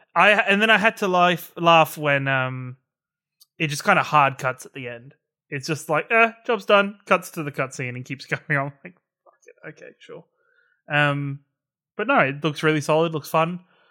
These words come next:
Um, you know, it's once again another thing where you're like, "Take it or leave it," that this was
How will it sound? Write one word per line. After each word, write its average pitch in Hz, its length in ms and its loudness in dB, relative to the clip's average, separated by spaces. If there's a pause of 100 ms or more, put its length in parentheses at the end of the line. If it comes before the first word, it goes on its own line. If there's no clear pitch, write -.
(240)
Um, 135 480 -2
you 147 140 -4
know, 156 180 -6 (680)
it's 160 320 -12 (960)
once 175 280 -6
again 156 180 -2
another 156 220 -2
thing 151 140 -4
where 151 80 -6
you're 139 80 -4
like, 135 140 -8
"Take 202 160 0
it 220 80 -2
or 208 60 0
leave 220 200 0
it," 143 60 -10
that 139 80 -12
this 156 240 -12
was 170 440 -2